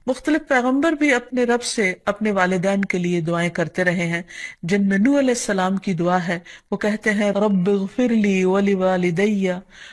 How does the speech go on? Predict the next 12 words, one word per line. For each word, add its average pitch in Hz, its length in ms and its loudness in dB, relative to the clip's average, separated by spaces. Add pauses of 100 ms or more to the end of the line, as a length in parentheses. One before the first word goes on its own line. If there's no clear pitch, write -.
(140)
वलिमन 220 580 2
दखल 202 440 0
बैतिया 196 600 0
मुअमिनन 190 680 0
वलिलमुअमिनीन 196 1120 0
वलमुअमिनात।" 175 1080 -2 (800)
"ऐ 220 160 4
मेरे 226 220 2
परवरदिगार, 185 840 0 (140)
मुझे 196 300 0
बख्श 185 340 -4
दे 180 160 -4